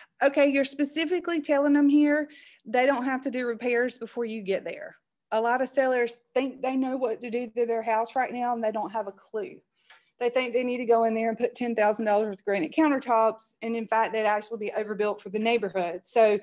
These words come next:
you're letting them know here, "Look, don't do anything to the house until I get there. And I'll let you know if anything needs to be done when I get there." So let me, um, I'm gonna pop up my, um, you guys are gonna be amazed at how simple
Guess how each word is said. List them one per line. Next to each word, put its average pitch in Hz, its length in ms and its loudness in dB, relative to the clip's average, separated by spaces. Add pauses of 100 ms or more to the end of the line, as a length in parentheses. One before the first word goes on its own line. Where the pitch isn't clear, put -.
(800)
you're 262 200 6
letting 262 360 8
them 262 140 8
know 247 160 6
here, 247 260 4
"Look, 240 200 4
don't 240 180 0
do 277 120 2
anything 269 400 2
to 240 80 -12
the 226 100 -4
house 233 300 -2
until 226 220 -4
I 214 80 -2
get 208 260 -6
there. 180 340 -2 (160)
And 220 140 4
I'll 208 140 6
let 214 220 4
you 208 60 0
know 202 140 2
if 190 100 -4 (180)
anything 233 320 4
needs 214 200 0
to 196 60 -6
be 208 100 0
done 185 180 2
when 180 100 2
I 185 60 2
get 190 220 -2
there." - 160 -2
So - 180 -2
let 415 240 4
me, 415 260 -2
um, 226 380 2
I'm 294 80 4
gonna 415 140 4
pop 311 280 2
up 254 200 4
my, 220 360 2 (840)
um, 196 540 -4 (180)
you 262 140 4
guys 277 240 4
are 247 60 0
gonna 226 140 0
be 214 100 0
amazed 202 440 -2
at 160 100 -4
how 196 420 -6 (840)
simple - 720 -2